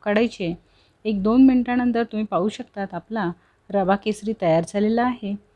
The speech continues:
एकदा तुम्ही त्याला हलवून पाहून घ्या, जेणेकरून आपल्याला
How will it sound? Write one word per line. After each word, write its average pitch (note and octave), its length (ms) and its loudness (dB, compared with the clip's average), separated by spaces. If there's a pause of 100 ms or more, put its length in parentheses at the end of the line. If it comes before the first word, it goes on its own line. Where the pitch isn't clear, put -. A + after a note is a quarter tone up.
(260)
एकदा G3 260 0
तुम्ही A3 280 -2
त्याला G#3+ 180 0
हलवून G3+ 420 0
पाहून A3+ 320 0
घ्या, B3 200 2 (480)
जेणेकरून G3+ 460 2
आपल्याला G3+ 520 -4